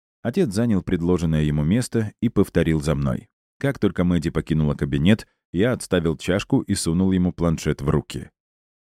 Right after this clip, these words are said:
«Те чертежи устарели. Вот здесь новые». Он поставил чашку на стеклянное блюдце, взял планшет и принялся изучать чертежи. Вот только его глаза не двигались. Через несколько секунд он сказал: «Ты отправил мне чертежи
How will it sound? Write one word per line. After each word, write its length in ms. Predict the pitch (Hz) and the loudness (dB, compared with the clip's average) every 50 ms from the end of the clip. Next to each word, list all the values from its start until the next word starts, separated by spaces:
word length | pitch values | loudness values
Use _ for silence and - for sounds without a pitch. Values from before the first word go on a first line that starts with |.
| _ | _
«Те 180 | - 98 104 104 | 0 2 2 2
чертежи 500 | - - 104 85 - - 101 92 113 120 | 2 0 -2 -2 -2 -2 -2 0 0 0
устарели. 640 | 113 92 - - 87 82 80 78 71 64 - - - _ _ _ 87 | 0 0 -2 -2 -2 0 0 0 -2 -4 -6 -10 -14 _ _ _ 2
Вот 240 | 90 95 95 80 | 4 4 4 2
здесь 340 | 76 76 95 101 98 - - _ - | 0 -2 0 0 0 0 -4 _ -2
новые». 400 | 90 95 85 73 69 64 - - _ _ _ _ _ _ _ _ | 0 0 0 0 -2 -4 -6 -8 _ _ _ _ _ _ _ _
Он 200 | - 98 98 87 | -2 -2 0 0
поставил 420 | - 90 - - 90 85 76 80 76 | 0 -2 0 0 0 0 0 0 0
чашку 340 | - - 82 80 - - | 0 0 0 0 0 0
на 120 | 78 80 76 | 0 0 0
стеклянное 520 | - - 78 - 80 76 73 73 73 73 | 0 -2 -2 0 0 0 0 0 0 -2
блюдце, 440 | 64 73 82 98 101 - - 117 - _ _ _ _ - | 0 0 0 0 0 0 -2 -2 -2 _ _ _ _ -4
взял 260 | 80 82 92 90 85 | 2 4 4 4 4
планшет 560 | - - 78 80 80 76 - - 101 98 - | 2 0 -2 -2 -2 -2 -2 -2 -2 0 -2
и 40 | 95 | -2
принялся 520 | - - 90 85 82 80 76 - 85 90 | 0 0 2 2 2 0 0 0 0 0
изучать 420 | 92 82 85 82 - - 80 76 - | 0 0 0 -2 -2 -2 -4 -4 -2
чертежи. 600 | - - 78 - - 87 80 69 69 67 - - _ _ _ _ _ - | -2 -2 -2 0 0 0 0 0 -2 -4 -6 -8 _ _ _ _ _ -4
Вот 280 | 76 76 80 85 82 - | -2 0 0 0 -2 0
только 300 | - 107 107 104 - 107 | 0 0 0 0 0 0
его 260 | 104 104 95 101 98 | 0 0 0 0 -2
глаза 360 | 95 101 98 95 92 98 98 | -2 -2 0 0 0 0 0
не 100 | 101 101 | 0 0
двигались. 640 | 98 95 95 101 90 78 78 64 57 - - - _ _ _ _ - - | 0 0 0 0 0 0 -2 -2 -4 -8 -12 -16 _ _ _ _ -14 -4
Через 300 | - 95 82 87 80 78 | -2 0 0 0 0 0
несколько 420 | 90 90 85 - - 71 - - | 0 -2 -2 -2 -6 -4 -2 -2
секунд 460 | 80 - 82 - - 90 90 87 - | -2 -2 -2 -2 0 0 0 2 0
он 100 | 78 73 | 0 -2
сказал: 540 | - - - 76 73 62 69 67 57 - - _ _ _ _ _ _ _ _ _ _ _ | -2 -2 0 0 0 0 -2 -4 -6 -8 -14 _ _ _ _ _ _ _ _ _ _ _
«Ты 140 | - 90 92 | -2 0 0
отправил 580 | 95 95 - - 101 98 101 101 95 95 95 92 | 0 -2 -2 -2 0 0 2 2 2 2 2 2
мне 220 | 95 95 95 92 | 2 0 0 0
чертежи 640 | - - 98 85 - - 92 95 87 98 120 135 139 | 0 -2 -2 -2 -2 0 0 0 0 0 0 0 -2